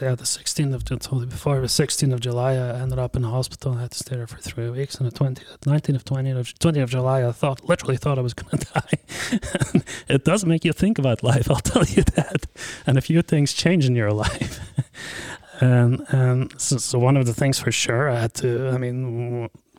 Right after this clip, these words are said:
still not very <laughs> well known what I have, and, and I'm still figuring out stuff, but I have a very good clue of why that whole thing came together, because the, the, the years before that, I was nonstop working,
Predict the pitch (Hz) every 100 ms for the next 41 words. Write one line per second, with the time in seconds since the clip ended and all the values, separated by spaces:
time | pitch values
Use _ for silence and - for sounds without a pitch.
0 | _ - - 131 120 131 - - 139 131
1 | 120 - 123 127 127 113 117 123 95 107
2 | 120 135 117 113 113 110 113 117 - 120
3 | 107 - 117 110 113 113 117 - - 131
4 | - 120 107 - - - - - - 120
5 | 120 127 123 117 117 - - 127 127 113
6 | 120 120 123 131 127 120 120 117 123 -
7 | 113 - 113 - 117 156 151 120 - 113
8 | 123 120 123 113 120 123 127 123 120 117
9 | - 113 110 123 151 117 117 117 - -
10 | - - - _ 123 120 117 113 - -
11 | 123 - 123 127 - -